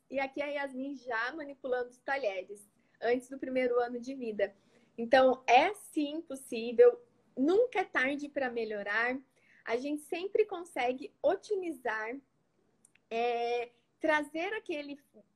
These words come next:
filho mais velho, ou o pai, ou a mãe, é o melhor momento pra gente retomar a alimentação ideal,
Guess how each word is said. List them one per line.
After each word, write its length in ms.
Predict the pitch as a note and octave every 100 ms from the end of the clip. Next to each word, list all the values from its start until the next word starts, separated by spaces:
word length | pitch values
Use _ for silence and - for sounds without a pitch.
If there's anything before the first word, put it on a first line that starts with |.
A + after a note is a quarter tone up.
| _
filho 260 | D4+ C#4 C4
mais 260 | A3+ G#3
velho, 640 | A3 A3+ A3+ A3 A#3 A3 - _ -
ou 480 | C#4 D#4+ D4 B3 A3 C#4+
o 60 |
pai, 640 | E4 - B3 A3+ A3 A3 A3+ -
ou 160 | -
a 100 | D4
mãe, 560 | C4 B3+ C4 B3+ C4 C#4+ _
é 80 | -
o 120 | D#4+
melhor 440 | F4 G4 F4 F4 A4+ B4
momento 800 | A#4+ G4+ E4 A4 A#4+ - A#3 - _
pra 160 | D4+ D#4+
gente 300 | E4 F4+ -
retomar 360 | F4 F4+ D#4+
a 20 | D#4
alimentação 600 | D#4+ D4+ D#4+ D4+ D4 C#4
ideal, 420 | C4+ C#4 A#3